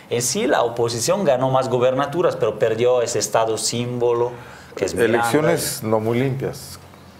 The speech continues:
Speaker 2: ¿o qué?
Speaker 1: Pues no está certificado que no estén limpias, más bien eso lo dice la oposición y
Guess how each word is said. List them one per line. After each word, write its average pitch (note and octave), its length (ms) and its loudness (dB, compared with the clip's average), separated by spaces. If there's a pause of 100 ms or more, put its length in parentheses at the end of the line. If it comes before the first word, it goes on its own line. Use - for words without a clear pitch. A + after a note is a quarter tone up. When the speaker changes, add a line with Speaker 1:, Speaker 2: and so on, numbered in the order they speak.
(100)
Speaker 2:
¿o F2+ 180 -2
qué? F2+ 200 -4 (720)
Speaker 1:
Pues B2 120 2
no B2 100 0
está C3 200 2
certificado C3 680 0
que B2 80 -2
no A2+ 80 -2
estén A2 320 -2
limpias, D3+ 340 0
más A2+ 180 0
bien C3 200 0
eso B2+ 540 2
lo G#2+ 140 0
dice A2+ 220 0
la A#2+ 80 2
oposición A#2+ 840 -2
y G2 260 -6